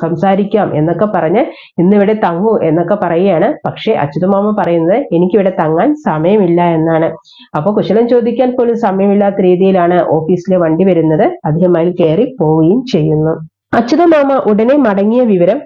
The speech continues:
വൈകുന്നേരത്തിന്റെ ഏതോ അടലിൽ ശോഭ രേഖപ്പെടുത്തി തന്നിരുന്നു. "ഫയലുകൾക്കിടയിലെ വാലൻ പുഴു പോലെ അതെന്റെ മനോമൂലയിൽ ചത്തുമലച്ചു." പിറ്റേന്ന് കാലത്ത് കുളിമുറിയിൽ കടന്നപ്പോഴാണ് അച്യുതമാമയെ കുറിച്ചുള്ള ചിന്ത പ്രജ്ഞയിൽ പ്രകാശം പറ്റിയത്.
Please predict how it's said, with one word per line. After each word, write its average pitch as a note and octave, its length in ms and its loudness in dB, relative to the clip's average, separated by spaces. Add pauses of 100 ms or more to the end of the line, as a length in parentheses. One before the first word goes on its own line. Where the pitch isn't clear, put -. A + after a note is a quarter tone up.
വൈകുന്നേരത്തിന്റെ A#3 840 2
ഏതോ F#3+ 500 2
അടലിൽ F#3+ 360 0 (120)
ശോഭ F#3+ 440 -2
രേഖപ്പെടുത്തി E3+ 560 0
തന്നിരുന്നു. E3+ 560 0 (600)
"ഫയലുകൾക്കിടയിലെ F#3+ 1000 0
വാലൻ F3 400 0
പുഴു G3 220 2
പോലെ F3+ 460 0 (360)
അതെന്റെ A3+ 480 0
മനോമൂലയിൽ F#3+ 680 2
ചത്തുമലച്ചു." D#3+ 760 -2 (240)
പിറ്റേന്ന് F#3+ 460 0
കാലത്ത് F3 500 -2
കുളിമുറിയിൽ A3+ 500 2 (100)
കടന്നപ്പോഴാണ് F3+ 800 0
അച്യുതമാമയെ F#3 720 0
കുറിച്ചുള്ള E3+ 340 0
ചിന്ത F3 320 0
പ്രജ്ഞയിൽ F3+ 720 -2
പ്രകാശം D#3+ 440 -2
പറ്റിയത്. E3 400 0